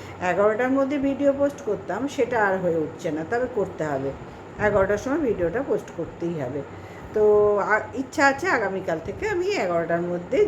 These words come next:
যা, যেটুকু যে, মানে যা আমার দ্বারা সম্ভব হবে। দেখো, আমার দ্বারা তো অনেক কিছুই হয়, সবার দ্বারাই সব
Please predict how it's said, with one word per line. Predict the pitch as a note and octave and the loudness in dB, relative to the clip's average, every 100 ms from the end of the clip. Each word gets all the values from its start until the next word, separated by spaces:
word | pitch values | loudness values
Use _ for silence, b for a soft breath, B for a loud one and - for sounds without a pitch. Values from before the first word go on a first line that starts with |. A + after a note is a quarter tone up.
| G#3+ | 2
যা, | G3+ F3+ F#4+ D4+ - - A#3 | 0 2 0 0 -4 -4 2
যেটুকু | A#3+ C4+ - E4+ G3+ | 2 2 -2 -2 -4
যে, | G#3+ B B - | -8 B B -6
মানে | C#4 D#4 D4+ A3 | 0 2 2 2
যা | B3 C4 D#4 | 4 6 4
আমার | C4 G3 | 2 -2
দ্বারা | F3+ F3+ - | -2 -2 -4
সম্ভব | F3 D#3 D#3 E3 | -4 -4 -6 -6
হবে। | D#3 G#3 A4 - B B - A#3+ | -2 0 -2 -4 B B 0 2
দেখো, | A#3+ F#3+ E3 D#3+ | 2 2 0 0
আমার | G#3 A#3+ C#4 | 0 2 2
দ্বারা | C#4 C#4+ | 2 2
তো | D4+ | 2
অনেক | C#4+ A#3+ | 0 -2
কিছুই | C#4+ C4+ C4+ A#3 A3+ | -6 -4 -4 -2 -2
হয়, | E3 C#3+ - - - | -2 -4 -10 -12 -2
সবার | B3+ B3 G#3+ | 2 2 4
দ্বারাই | A3 G3+ | 4 4
সব | - F3+ | 0 -4